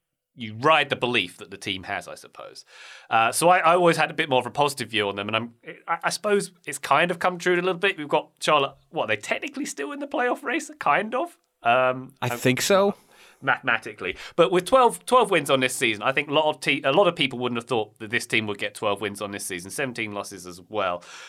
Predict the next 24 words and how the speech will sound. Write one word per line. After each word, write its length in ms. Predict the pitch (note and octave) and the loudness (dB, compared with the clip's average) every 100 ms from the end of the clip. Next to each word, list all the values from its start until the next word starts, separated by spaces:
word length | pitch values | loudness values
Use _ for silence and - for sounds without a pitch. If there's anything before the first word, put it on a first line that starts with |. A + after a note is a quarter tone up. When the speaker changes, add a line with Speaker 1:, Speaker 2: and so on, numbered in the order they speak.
| - | -4
Speaker 1:
But, 360 | D#3 D3+ E3+ _ - | 2 4 2 _ 0
um, 220 | D3+ D#3 F3 | 2 2 0
I 80 | |
mean, 140 | D#3+ D#3+ | 0 4
there's, 200 | D#3 D3 | 2 2
there's 240 | E3 D#3 | -2 0
lots 220 | A3 G3+ | 0 0
of 200 | F3 D#3 - _ _ | -2 -2 -12 _ _
positives 380 | - E3+ D#3 C#3 | 0 2 2 0
and 80 | C3 | 2
negatives 420 | A#2+ A2+ G#2+ G#2 | 0 0 -6 -8
in 60 | G2+ | -12
this 120 | F#2 | -10
season, 280 | G#2 F#2+ G2+ | -8 -6 -6
I'd 160 | F#2+ | -6
say, 120 | - F2 | -6 -8
for 120 | F#2 | -8
Charlotte, 340 | - F#2 G#2 | -4 -4 -4
and 80 | A2+ | -4
it 80 | B2 | -2
has 220 | D#3+ D3+ | -2 -2
been 240 | C#3+ B2+ | 0 2
a 60 | A2+ | 2
bit 260 | B2 A#2 | -2 -4